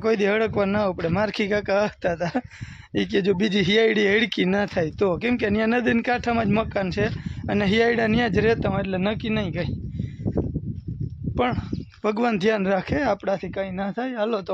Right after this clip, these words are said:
હવે થોડુંક કરીએ આગળનું કામ. બળદુને બાપુએ પાઈને બાંધી દીધા હે, તો એને ભૂકો નાખી દઉં. એટલે હાલો તો બળદિયાઓને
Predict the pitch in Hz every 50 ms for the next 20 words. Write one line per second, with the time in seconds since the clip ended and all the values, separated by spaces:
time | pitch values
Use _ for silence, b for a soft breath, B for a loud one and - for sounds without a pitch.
0 | 185 185 214 254 247 - B B B B B B - 202 196 190 185 - - 202
1 | 208 208 202 196 190 190 196 190 196 190 185 185 185 - 220 226 254 240 214 214
2 | 202 190 165 190 196 202 202 185 190 202 202 - 208 190 185 - - 196 190 185
3 | 180 165 180 190 214 202 185 214 180 220 240 208 220 196 170 180 240 277 B B
4 | B B B B B B - - - 180 175 175 160 - 190 196 - - 208 202
5 | 208 220 233 214 214 262 262 240 233 _ B B B B B B B B B B
6 | B - - - 98 - _ - _ - - - - - 190 196 196 175 160 156
7 | 156 151 160 180 196 208 190 160 190 196 202 196 190 190